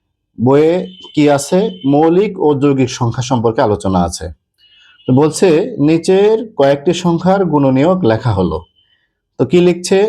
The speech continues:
একটা সংখ্যা লিখলো দুই, তার গুণনীয়ক লিখলো হচ্ছে এক আর দুই। তারপর আরেকটা সংখ্যা লিখলো পাঁচ, তার গুণনীয়ক লিখলো হচ্ছে কত? এই, এই হলো এক আর পাঁচ।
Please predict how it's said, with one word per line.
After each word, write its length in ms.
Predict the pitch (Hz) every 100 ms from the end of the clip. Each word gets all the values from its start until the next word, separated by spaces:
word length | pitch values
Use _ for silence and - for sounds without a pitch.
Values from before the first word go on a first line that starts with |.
| 214
একটা 240 | 143 135 160
সংখ্যা 380 | - 147 147 165 165
লিখলো 300 | 156 170 160 135
দুই, 180 | 131 160 - _ _ _ 135
তার 140 | 135
গুণনীয়ক 460 | 131 156 156 147 147
লিখলো 280 | 143 151 151
হচ্ছে 340 | 151 151 214 262 294 - 127 156
এক 100 | 196 -
আর 160 | 120 101 92
দুই। 200 | 92 82 - _ _ _ -
তারপর 260 | 143 143 165
আরেকটা 340 | 147 156 170 180
সংখ্যা 320 | 185 170 170
লিখলো 260 | 165 170 170 143
পাঁচ, 280 | 131 170 190 - _ _ _ -
তার 160 | 143 147
গুণনীয়ক 440 | 143 147 147 143
লিখলো 240 | 135 131 151
হচ্ছে 300 | 147 143 190 262 - _ _
কত? 200 | 127 - 202 277 - _ _ _
এই, 240 | 123 123 120 123 - _ _ -
এই 260 | 123 123 127
হলো 280 | 127 131 214 - - _ - 131
এক 100 | 170 185 -
আর 180 | 120 95
পাঁচ। 260 | 113 92